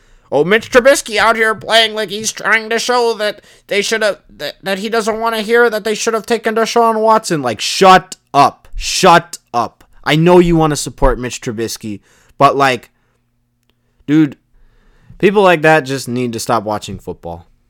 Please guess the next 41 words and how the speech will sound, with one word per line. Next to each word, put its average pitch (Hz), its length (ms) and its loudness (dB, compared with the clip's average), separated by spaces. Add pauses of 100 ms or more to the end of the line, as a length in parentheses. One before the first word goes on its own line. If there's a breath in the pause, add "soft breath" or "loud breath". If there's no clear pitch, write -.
(260)
I'm 120 100 -6
serious. 110 500 -4
Like, 117 300 -4 (560)
don't 220 160 4
talk 180 220 2
to 147 80 -6
me 127 80 -2
about 98 260 -8
football. 90 420 -16
Don't 185 160 2
talk 196 200 2
to 160 80 -6
me 147 80 -2
about 117 220 -2
anything. 90 440 -12 (240)
Honestly, 117 480 -6
like, 113 240 -8
I 151 160 -6
just, 165 320 -4 (380 soft breath)
I 147 100 4
don't 196 140 4
wanna 165 160 2
talk 107 240 -6
to 95 100 -16
you. 90 220 -14
Like, 101 280 -10
you'll 147 140 4
never 160 260 2
be 135 140 -4
my 123 160 -4
friend. 98 460 -12
I 113 80 -10
mean, 110 260 -8
I 113 120 -6
guess 110 260 -8
I 101 100 -10
shouldn't 98 260 -12
go 95 140 -10
that 92 160 -12
far, 92 240 -12
but, 104 260 -8